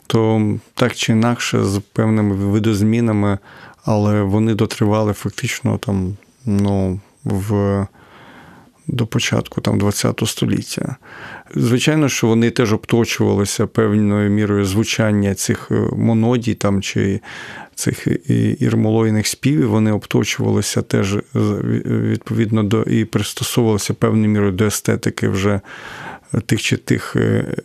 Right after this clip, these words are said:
епох, тих чи тих століть. Але загалом, ну, каркас вони залишили такий, е, як, як коли вони були створені ще.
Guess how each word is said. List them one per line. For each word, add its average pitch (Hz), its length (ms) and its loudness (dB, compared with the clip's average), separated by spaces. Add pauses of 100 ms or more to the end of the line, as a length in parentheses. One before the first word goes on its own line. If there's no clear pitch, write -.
(120)
епох, 135 380 0
тих - 180 -2
чи 127 120 0
тих 117 220 -2
століть. 98 460 -2 (540)
Але 117 320 4
загалом, 143 600 2
ну, 139 220 2 (540)
каркас 123 560 0
вони 110 180 2
залишили 104 600 0 (680)
такий, 104 420 -2 (140)
е, 110 360 0 (120)
як, - 320 -2 (540)
як - 520 -2 (680)
коли 127 200 4
вони 123 280 4
були 110 260 2
створені 101 580 2
ще. - 240 -6